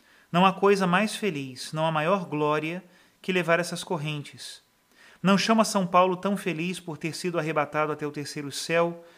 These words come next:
como por ter levado essas correntes gloriosas. Que preferirias ser, o anjo que soltou as correntes de Pedro ou Pedro acorrentado? Eu preferiria ser Pedro. Esse dom de prisões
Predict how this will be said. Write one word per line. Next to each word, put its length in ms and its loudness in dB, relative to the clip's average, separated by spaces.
como 200 0
por 180 -4
ter 180 0
levado 520 4
essas 200 -10
correntes 540 -6
gloriosas. 840 -6
Que 200 2
preferirias 680 -4
ser, 500 -8
o 140 0
anjo 340 6
que 120 -10
soltou 400 -4
as 100 -2
correntes 540 -4
de 80 -10
Pedro 540 -2
ou 160 2
Pedro 360 0
acorrentado? 720 -8
Eu 160 8
preferiria 560 0
ser 240 -6
Pedro. 420 -8
Esse 240 -2
dom 320 4
de 120 -2
prisões 800 -4